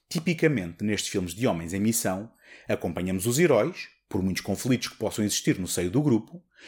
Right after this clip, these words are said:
numa luta inquestionável contra os vilões mor da história do século vinte,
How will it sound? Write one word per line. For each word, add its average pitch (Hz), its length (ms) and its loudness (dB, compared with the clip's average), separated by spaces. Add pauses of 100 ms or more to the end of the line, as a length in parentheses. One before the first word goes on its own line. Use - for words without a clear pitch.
(240)
numa 196 280 8
luta 117 380 2
inquestionável 120 800 4
contra 127 360 2
os 85 100 -2
vilões 127 400 4
mor 92 360 -4 (320)
da 123 120 4
história 92 360 0
do 113 120 -4
século 131 320 -2
vinte, 139 360 -2